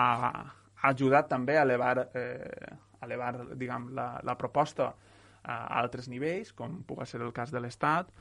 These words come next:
que han guanyat moltíssim en repercussió i, per tant, eh, nosaltres creguem que és positiu. Eh, efectivament, després, doncs, eh, el mèrit que es vulgui atorgar cadascú, o si un, no sé qui ho va dir primer o no sé qui ho va dir segon, jo crec que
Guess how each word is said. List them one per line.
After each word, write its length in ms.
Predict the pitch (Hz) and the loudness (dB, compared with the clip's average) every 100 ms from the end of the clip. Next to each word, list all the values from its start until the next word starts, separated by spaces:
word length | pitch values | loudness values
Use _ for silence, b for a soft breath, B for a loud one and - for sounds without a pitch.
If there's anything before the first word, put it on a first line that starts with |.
| B B B B _ _ | B B B B _ _
que 160 | - | 2
han 140 | 127 123 | 4 4
guanyat 320 | 120 120 123 | 4 4 2
moltíssim 460 | 120 120 127 131 127 | 2 -2 -2 -2 -2
en 80 | 120 | -4
repercussió 680 | 123 123 120 127 160 156 180 - | -6 -8 -10 -6 0 2 2 0
i, 80 | 135 | -2
per 200 | 120 - | -2 -2
tant, 300 | - 127 123 123 123 | -4 -4 -8 -8 -6
eh, 300 | 120 117 117 | -6 -6 -8
nosaltres 460 | 120 123 120 135 - _ | -6 -4 -2 -2 -4 _
creguem 320 | 143 127 139 156 | 0 2 2 0
que 60 | |
és 80 | 147 - | -2 -2
positiu. 560 | 143 127 127 135 135 123 | -2 -2 0 0 2 0
Eh, 160 | 123 127 | -2 -6
efectivament, 560 | 127 123 135 131 135 | -6 -2 2 2 2
després, 420 | 135 135 143 143 131 | 0 2 4 4 4
doncs, 360 | 127 123 - | 0 -2 -6
eh, 80 | 123 113 117 123 | -2 -2 0 0
el 80 | 120 | 0
mèrit 240 | 131 135 131 | 4 4 4
que 120 | 139 | 0
es 40 | |
vulgui 200 | 127 127 127 | 2 4 4
atorgar 320 | 127 123 127 | 4 2 -2
cadascú, 440 | 127 123 - 143 139 127 | -4 -6 -6 -2 0 -2
o 20 | |
si 160 | 127 131 123 123 123 127 | -4 -8 -10 -8 -8 -6
un, 720 | 139 127 127 127 127 127 151 b b - | -6 -4 -4 -6 -8 -12 -14 b b -16
no 80 | 131 | -10
sé 80 | 131 | -4
qui 140 | 135 | 0
ho 20 | 127 | 2
va 80 | |
dir 140 | 127 127 | 2 0
primer 300 | 127 127 131 | -4 -6 -6
o 80 | 127 | -6
no 80 | 123 | -8
sé 140 | 127 | -10
qui 100 | 123 | -8
ho 60 | 123 | -6
va 80 | 120 | -6
dir 80 | 120 | -6
segon, 340 | - 131 135 - B B B B B _ 151 | -4 -2 -2 -6 B B B B B _ 4
jo 160 | 139 | 6
crec 160 | 147 139 | 6 4
que 160 | 135 | 8